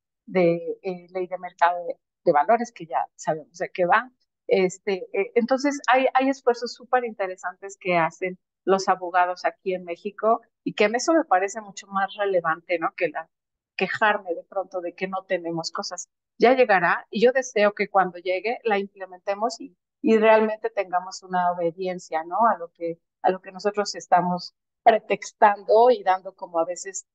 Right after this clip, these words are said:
eh, razones para, por las cuales no tener una implementación de una estrategia de ciberseguridad en,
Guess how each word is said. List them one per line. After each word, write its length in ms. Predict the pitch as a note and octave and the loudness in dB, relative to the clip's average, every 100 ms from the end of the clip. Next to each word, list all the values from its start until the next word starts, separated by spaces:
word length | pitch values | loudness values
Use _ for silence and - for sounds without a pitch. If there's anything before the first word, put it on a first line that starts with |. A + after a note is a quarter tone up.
| _ - | _ -2
eh, 320 | - F3 E3+ | 4 6 6
razones 440 | F#3+ F#3+ G3 G#3+ G#3 | 4 2 0 -2 0
para, 300 | F3 D#3+ - - | 2 2 -2 -2
por 160 | F#3 | 0
las 180 | F3 D#3+ | 0 -2
cuales 400 | - G3 F#3+ - | 0 0 -2 -12
no 360 | G3 F#3 F#3 F#3 | -8 -4 -4 -4
tener 320 | F3+ F3 F3 | -6 -6 -8
una 140 | F3+ | -12
implementación 840 | F3 E3+ E3+ E3 E3 E3+ - F3 F3 _ _ _ | -10 -4 -2 -2 -4 -6 -6 -6 -8 _ _ _
de 180 | F3 F3+ | 2 2
una 220 | F3 F3 | 2 -6
estrategia 560 | - E3+ E3+ F3 F3 | -6 -6 -4 -2 -2
de 100 | E3 | -2
ciberseguridad 880 | D#3+ E3+ E3 - E3 E3 E3 E3 E3+ | -6 -10 -12 -8 -8 -8 -6 -2 -2
en, 220 | E3 D#3 | -4 -12